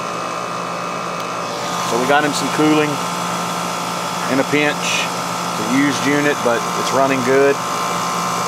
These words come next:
Um, and that'll last them until they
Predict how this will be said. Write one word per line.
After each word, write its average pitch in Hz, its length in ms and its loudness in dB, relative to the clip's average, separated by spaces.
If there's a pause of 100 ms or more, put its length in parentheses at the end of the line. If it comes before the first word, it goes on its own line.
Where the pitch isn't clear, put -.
(240)
Um, 107 320 4 (1080)
and 117 160 2 (160)
that'll 131 240 6
last 127 340 4
them 123 120 0
until 120 260 2
they 120 180 2